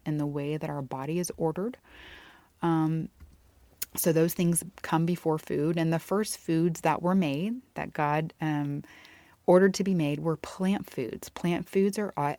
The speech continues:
at the base of all nutrition. So let's read, um, let's read that scripture. Genesis one eleven through twelve says, "Then God said,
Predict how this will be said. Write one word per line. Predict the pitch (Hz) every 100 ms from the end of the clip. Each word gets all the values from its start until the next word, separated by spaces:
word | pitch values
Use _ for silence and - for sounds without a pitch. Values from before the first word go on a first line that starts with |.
| -
at | 156
the | - 180
base | - 131 143 - 180
of | 151
all | 139 131 139 156 _
nutrition. | 175 185 180 - - 131 - _
So | - 160
let's | 165 175 -
read, | 165 170 170 180 170 -
um, | 160 156 151 - _ 170
let's | -
read | 165 160
that | 151 -
scripture. | 240 247 - 131
Genesis | 160 160 - 160 -
one | 156 160
eleven | 160 151 156
through | 147 151
twelve | - 151 147 143
says, | 147 139 135 - - - - -
"Then | 156 202 254
God | 226 196 196
said, | - - - -